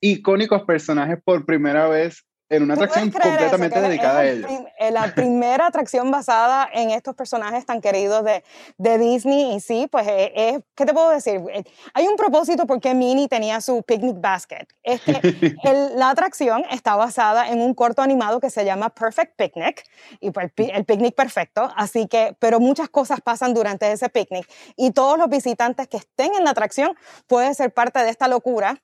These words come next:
Speaker 2: que es parte de este trencito que está liderado por, por el gran Goofy, ah, y
Speaker 1: Mm.
Speaker 2: muchas cosas pasan. No puedo decirte todo porque tienen que venir a experimentarlo. <laughs>
Speaker 1: No, definitivamente está en mis listas para la próxima visita.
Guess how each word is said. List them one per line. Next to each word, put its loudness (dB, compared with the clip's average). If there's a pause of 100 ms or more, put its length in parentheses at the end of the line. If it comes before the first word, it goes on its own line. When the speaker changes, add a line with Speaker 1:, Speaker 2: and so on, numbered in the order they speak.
(120)
Speaker 2:
que -4
es -4
parte -2
de 2
este -2
trencito 0
que -4
está -2
liderado 2
por, -2 (260)
por 2
el 2
gran 2
Goofy, 0 (320)
ah, 2
y 2
Speaker 1:
Mm. 4
Speaker 2:
muchas 2
cosas -2
pasan. -2
No -2
puedo 4
decirte 0
todo 2
porque -4
tienen -6
que -2
venir -2
a -2
experimentarlo. -8 (260)
<laughs> -4
Speaker 1:
No, 4
definitivamente 2
está -2
en 2
mis 2
listas -2
para 0
la 0
próxima -4
visita. -2